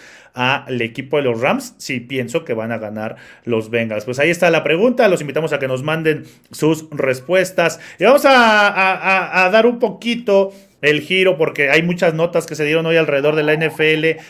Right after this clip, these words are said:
Jonathan Allen, Julián, se disculpa por el tuit de Hitler. A ver, cuéntanos, ¿qué pasó ahora con Jonathan Allen?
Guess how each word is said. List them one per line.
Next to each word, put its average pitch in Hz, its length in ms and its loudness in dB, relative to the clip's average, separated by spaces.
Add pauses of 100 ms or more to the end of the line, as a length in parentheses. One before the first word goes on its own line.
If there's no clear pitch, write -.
(140)
Jonathan 170 480 0
Allen, 180 480 2
Julián, 175 560 0 (140)
se 147 180 0
disculpa 208 680 0
por 151 140 0
el 139 160 -4
tuit 190 200 -2
de 165 160 0
Hitler. 175 440 -2
A 147 60 0
ver, 185 180 0
cuéntanos, 220 420 -2
¿qué 233 140 -2
pasó 214 480 0
ahora 196 280 4
con 175 180 0
Jonathan 180 380 0
Allen? 143 460 0